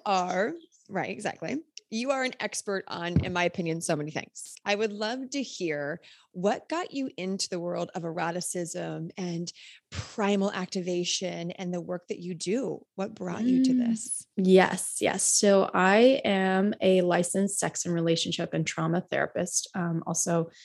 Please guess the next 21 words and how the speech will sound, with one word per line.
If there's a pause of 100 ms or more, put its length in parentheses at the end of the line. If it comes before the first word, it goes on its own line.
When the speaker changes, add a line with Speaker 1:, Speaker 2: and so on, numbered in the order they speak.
(360)
Speaker 2:
a
ketamine-assisted
therapist.
So (280)
that's
just
a
little
overview
of, (100)
of
what
I
do. (460)
Um,
but
it
started (180)
from,
so
I,